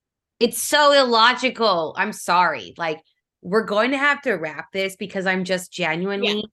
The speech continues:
Speaker 2: I'll go
Speaker 1: I
Speaker 2: in circles all day. <laughs>
Speaker 1: I will. Like, it's so illogical. It's, I cannot find, I do not know how to dissect what happened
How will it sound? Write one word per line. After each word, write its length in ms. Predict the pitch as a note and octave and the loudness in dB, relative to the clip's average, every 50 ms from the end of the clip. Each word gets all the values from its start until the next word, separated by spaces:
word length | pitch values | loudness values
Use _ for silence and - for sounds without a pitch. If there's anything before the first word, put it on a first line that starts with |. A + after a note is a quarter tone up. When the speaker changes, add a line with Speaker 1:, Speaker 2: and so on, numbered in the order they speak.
| _ _ _ _ _ _ _ _ _ | _ _ _ _ _ _ _ _ _
Speaker 2:
I'll 120 | B3 C#4+ E4 | -4 0 2
go 160 | A3+ A#3 - | 2 2 2
Speaker 1:
I 40 | F#4+ | 0
Speaker 2:
in 80 | D#4 | 0
circles 400 | - - A#3+ A#3 A3+ - A#3 A#3 | -2 -4 -6 -6 -6 -10 -12 -10
all 160 | A3+ G#3+ A3+ | -8 -8 -6
day. 200 | A3+ - B3 C4+ - - _ _ _ | -2 -2 -2 -2 -4 -8 _ _ _
<laughs> 180 | _ _ _ | _ _ _
Speaker 1:
I 160 | C#4+ D#4+ F4 E4 | 6 6 6 6
will. 440 | E4 F#4 G#4+ G4 B3 F3 D#3+ D#3 D#3+ | 6 4 4 4 4 2 0 -2 0
Like, 240 | G3+ A#3+ B3 A#3+ A#3+ - | 2 2 2 2 0 -4
it's 200 | C#4+ C#4 - - | -6 -6 -6 -10
so 340 | - - - C#4 C#4 C#4 C#4+ | -10 0 2 4 4 6 4
illogical. 800 | C#4 C4 A#3+ A3 G3+ G3+ G3 F3+ F#3 - - D#3 G#2 - _ _ _ _ | 4 2 2 2 0 0 -2 -4 -10 -10 -10 -10 -10 -10 _ _ _ _
It's, 300 | - C4 - - - - - - | -4 -4 -2 -4 -8 -6 -2 0
I 140 | A#3 B3+ A#3 | 0 0 0
cannot 640 | F#3 - F3+ G#3 A#3+ B3+ C4 D4 D4 D4 C4+ C#4 - | -2 -6 -2 -2 0 0 2 2 2 2 2 0 -4
find, 640 | _ - G#3 G#3 G3+ G3+ G#3 A3 A3 A#3 A#3+ A3 A3+ - _ _ _ _ _ _ _ _ _ _ _ _ _ _ _ _ _ _ - | _ 2 2 4 4 4 2 0 -2 -4 -6 -8 -12 -16 _ _ _ _ _ _ _ _ _ _ _ _ _ _ _ _ _ _ -2
I 120 | A#3+ B3+ | -2 -2
do 340 | A3+ F3+ - A3+ B3+ B3+ B3+ | -2 -4 -2 0 2 2 4
not 260 | C4 C4+ B3+ B3 G#3+ - - _ _ _ | 4 4 4 2 2 -2 -12 _ _ _
know 800 | F3+ F#3+ G3 F#3+ F#3+ F#3 F3+ F3 F3+ F#3 F#3+ G3 G3 G#3 G3+ _ _ _ _ _ _ _ | -12 -8 -6 -4 0 0 0 2 2 0 -2 -2 -6 -8 -10 _ _ _ _ _ _ _
how 320 | - F#3+ F#3+ F#3+ F#3+ F#3+ | -6 -2 0 0 0 -2
to 400 | F#3 - - G#3+ G#3 G3 F#3 F#3 | -4 -8 -10 -8 -6 -4 -4 -4
dissect 680 | F3+ F3+ F#3 E3+ E3+ E3+ - - - E3 E3+ E3+ - - | -4 -2 -2 -4 -4 -6 -10 -6 -6 -6 -6 -6 -8 -6
what 140 | F#3+ F3 | -6 -6
happened 540 | D#3 E3+ D#3+ D3+ D3+ - F3+ F#3+ G3+ G#3 G#3 | -4 -4 -4 -4 -2 -2 -4 -4 -4 -6 -12